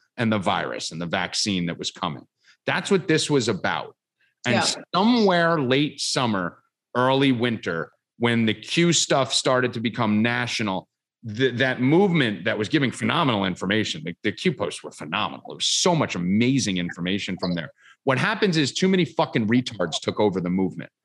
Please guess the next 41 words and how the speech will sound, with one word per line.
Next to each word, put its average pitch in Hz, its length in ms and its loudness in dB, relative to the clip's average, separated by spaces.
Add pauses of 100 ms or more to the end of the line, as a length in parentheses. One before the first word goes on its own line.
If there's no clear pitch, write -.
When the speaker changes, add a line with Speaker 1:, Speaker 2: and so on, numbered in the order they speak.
(320)
Speaker 1:
right? 110 220 0 (200)
So 135 120 2
when 127 120 4
they 123 100 2
took - 400 -2
us 156 240 -2 (100)
down, 135 520 0
they 123 100 2
took, - 260 -2
uh, 113 80 0
you 101 140 0
know, 95 100 -2
my-, 90 240 -4
myself 120 500 0
and 104 80 -2
Inevitable 120 440 2
E 113 60 2
T, 120 200 -2
and 113 80 0
a 104 40 0
lot 120 160 0
of 117 60 -2
us 107 120 -4
went 107 140 -2
down, 110 180 -2
like, 98 120 -2
on 101 80 -4
the 92 60 -8
same 101 320 -2
day. 85 340 -2 (360)
When 135 100 2
they 151 80 4
took 247 240 0
us 208 220 2
down, 156 300 0
fucking 156 400 0
retards 113 520 0
took 123 200 -2
our 107 120 0
place, 90 580 -6
right? 113 260 0